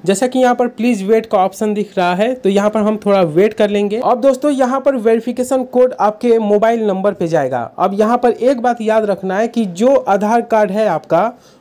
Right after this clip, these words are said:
वो किस मोबाइल नंबर से लिंक है, ये इंपॉर्टेंट है। आपके घर के किसी मेंबर का हो सकता है, हो सकता है कि आपके पिताजी का नंबर हो, या आपका अगर मोबाइल नंबर अगर रजिस्टर्ड है आधार कार्ड में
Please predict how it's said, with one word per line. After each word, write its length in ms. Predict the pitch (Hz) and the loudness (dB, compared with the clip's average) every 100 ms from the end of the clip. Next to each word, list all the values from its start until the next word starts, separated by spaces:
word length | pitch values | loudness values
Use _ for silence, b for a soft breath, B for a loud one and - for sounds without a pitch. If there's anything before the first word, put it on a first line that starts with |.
| - | -8
वो 240 | 165 269 277 - | 0 2 2 0
किस 260 | 277 285 233 | 0 0 0
मोबाइल 340 | 240 240 240 | 2 2 2
नंबर 260 | 214 208 220 | 0 0 -2
से 160 | - 208 | -2 -2
लिंक 320 | 190 196 175 | 0 -2 -2
है, 240 | 139 113 - - | -4 -6 -10 -4
ये 180 | 175 240 | 2 2
इंपॉर्टेंट 600 | 208 196 180 170 196 196 | 2 0 0 0 -2 0
है। 220 | 202 240 - B B B | -2 -2 -8 B B B
आपके 240 | 185 208 | -2 0
घर 240 | 202 190 240 | 0 0 -2
के 180 | 247 240 | 0 0
किसी 280 | 233 - 220 | -2 -4 -2
मेंबर 340 | 190 185 214 | 0 2 0
का 120 | 220 | 0
हो 140 | 208 208 | 0 -2
सकता 320 | 214 214 214 | -6 -2 -2
है, 120 | 226 | 0
हो 140 | 190 208 | -2 -2
सकता 240 | 214 220 | -2 -2
है 60 | 214 | 0
कि 100 | 208 | -2
आपके 220 | 190 202 | 0 -2
पिताजी 440 | 196 185 196 202 | -2 -2 0 0
का 160 | 208 202 | 0 0
नंबर 300 | 196 196 202 | 0 -2 0
हो, 180 | 202 240 | -2 -4
या 180 | 190 196 | -4 -4
आपका 500 | 202 170 180 - 220 | -4 -2 -2 0 0
अगर 160 | 214 208 | 2 0
मोबाइल 360 | 196 190 202 196 | 0 0 0 0
नंबर 360 | 190 202 202 - | 0 0 0 -2
अगर 220 | 170 170 | 0 2
रजिस्टर्ड 520 | 165 175 - 220 208 | 2 -2 -2 0 0
है 180 | 202 208 | 0 -2
आधार 320 | 165 160 165 | -4 -4 -4
कार्ड 240 | 160 143 151 | -2 -4 0
में 280 | 208 214 | -2 -2